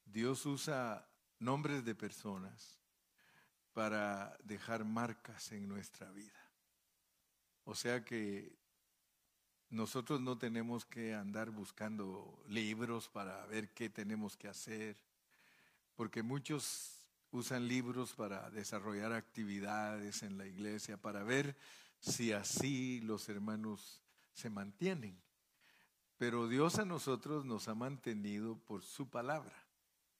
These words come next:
O sea que a nosotros nos ha mantenido como una iglesia que constantemente está en la palabra, constantemente estamos estudiando.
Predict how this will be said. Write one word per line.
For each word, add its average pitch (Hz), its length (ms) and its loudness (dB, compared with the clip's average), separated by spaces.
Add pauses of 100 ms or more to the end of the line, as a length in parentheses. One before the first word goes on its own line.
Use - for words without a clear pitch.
(260)
O 110 100 -4
sea 127 240 4
que 127 80 0
a 120 60 4
nosotros 117 580 2
nos 110 240 0
ha 113 80 -2
mantenido 113 840 0 (280)
como 107 280 2
una 123 240 2
iglesia 110 720 0
que 95 320 -6 (240)
constantemente 113 1080 0
está 104 360 -2
en 104 100 -2
la 98 160 -4
palabra, 113 480 -4 (640)
constantemente 117 1000 0
estamos 104 500 -4
estudiando. 107 840 -4